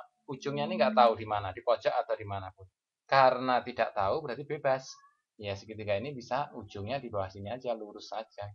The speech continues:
gitu ya. Kalau lurus berarti segitiganya kan begini. Nah, lurus berarti ya sudah, alasnya memang enam,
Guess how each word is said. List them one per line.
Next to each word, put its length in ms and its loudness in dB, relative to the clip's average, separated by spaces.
gitu 180 -12
ya. 160 -4
Kalau 320 4
lurus 320 -4
berarti 240 -4
segitiganya 480 -8
kan 160 -10
begini. 400 -14
Nah, 400 -2
lurus 320 -6
berarti 280 -2
ya 120 -2
sudah, 260 -2
alasnya 480 0
memang 240 -6
enam, 320 -4